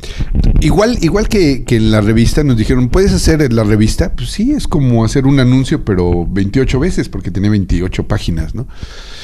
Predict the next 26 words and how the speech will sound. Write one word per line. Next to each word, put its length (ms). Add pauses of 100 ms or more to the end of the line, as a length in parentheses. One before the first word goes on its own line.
(280)
Entonces 260
sí, 160
sí 140
lo 120
podemos 260
hacer. 300
Y 80
luego 240
no-, 200
eh, 380 (500)
nos, 340 (120)
nos 840
llevaron, 880 (400)
el 120
señor 280
Kikuchi 460
nos 120
dijo, 360 (340)
"Hay 220
una 160
cosa 480
que 100
se 180
llama, 540 (640)
este, 600
no, 100